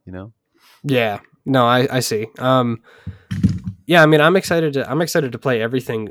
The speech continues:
Speaker 2: but, like, uh, a lot of what I've read from all those reviews today was that Portal's the best thing. Like, th-, more than the game itself, like, in terms of, like, just the standard modes they
Speaker 1: So,
Speaker 2: have on offer.
Speaker 1: have you, have you ripped in-, you haven't ripped into Portal at all, right? 'Cause you ha-, you don't have, like,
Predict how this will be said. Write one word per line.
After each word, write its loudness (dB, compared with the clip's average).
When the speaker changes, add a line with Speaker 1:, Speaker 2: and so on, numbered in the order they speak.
Speaker 2:
but, -6
like, -6
uh, -10
a -6
lot -2
of -2
what -2
I've -6
read -6
from -6
all -2
those -6
reviews -8
today -6
was -8
that -10
Portal's -6
the -2
best -10
thing. -14
Like, -6
th-, -12
more 6
than 2
the 0
game -4
itself, -4
like, -6
in -8
terms -8
of, -8
like, -8
just -10
the -12
standard -10
modes 0
they -2
Speaker 1:
So, 4
Speaker 2:
have 0
on -6
offer. -6
Speaker 1:
have -4
you, -4
have -10
you -8
ripped -8
in-, -12
you -10
haven't -6
ripped -8
into -14
Portal -10
at -14
all, -16
right? -14
'Cause -16
you -4
ha-, 0
you -8
don't -8
have, -10
like, -12